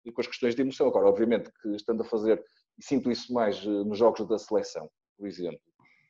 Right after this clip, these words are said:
eh, seleção nacional, aí já é mais complicado, porque uma pessoa também, de certa forma, há sempre ali no intimozinho, não é? Para além de jornalista, ao ser humano,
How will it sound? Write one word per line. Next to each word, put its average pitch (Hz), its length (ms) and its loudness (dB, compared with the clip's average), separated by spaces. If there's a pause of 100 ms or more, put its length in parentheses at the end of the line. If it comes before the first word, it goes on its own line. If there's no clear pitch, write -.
(400)
eh, 98 220 -4
seleção 95 340 0
nacional, 87 540 -4
aí 101 120 -6
já 117 140 4
é 120 60 6
mais 123 180 4
complicado, 147 520 4
porque - 200 -4
uma 104 60 2
pessoa 110 220 -2
também, 123 300 2
de - 360 -14
certa 123 220 -6
forma, 131 300 -2
há 131 40 -4
sempre 139 260 0
ali 139 160 2
no 127 140 2
intimozinho, 113 680 -2
não 120 140 -2
é? 101 60 2
Para 110 140 -2
além 110 140 4
de 101 80 -4
jornalista, 113 480 0
ao 95 120 2
ser 110 200 -2
humano, 117 340 2